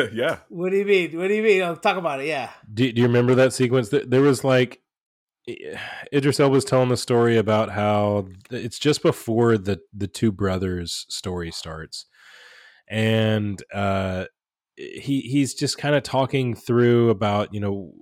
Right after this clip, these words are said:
Speaker 3: how he was invisible to everyone and couldn't be seen and, and was kind of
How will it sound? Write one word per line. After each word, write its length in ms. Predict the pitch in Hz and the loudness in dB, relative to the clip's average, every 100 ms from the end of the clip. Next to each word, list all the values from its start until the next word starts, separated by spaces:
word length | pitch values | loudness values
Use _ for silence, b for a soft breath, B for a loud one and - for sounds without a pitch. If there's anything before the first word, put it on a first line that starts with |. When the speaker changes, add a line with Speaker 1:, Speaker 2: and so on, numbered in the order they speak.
| - | -20
Speaker 3:
how 300 | - 110 110 | -6 -2 -2
he 720 | 101 110 107 104 101 101 101 95 _ _ _ _ _ - | -2 -2 -2 0 0 0 -2 -4 _ _ _ _ _ -8
was 180 | 107 101 | -6 -2
invisible 580 | 104 92 110 107 104 104 | -4 0 0 2 2 2
to 140 | 113 | 0
everyone 580 | 87 98 98 95 95 95 | -2 -2 0 0 0 -2
and 120 | 92 | -4
couldn't 280 | - 98 107 | -2 -4 -2
be 120 | 98 | -8
seen 600 | - - 98 98 95 95 | -8 -6 -4 -2 -4 -4
and, 280 | 90 87 92 | -6 -8 -12
and 320 | 90 90 90 | -10 -10 -8
was 140 | 87 87 | -8 -8
kind 180 | 98 92 | -6 -8
of 200 | 82 | -8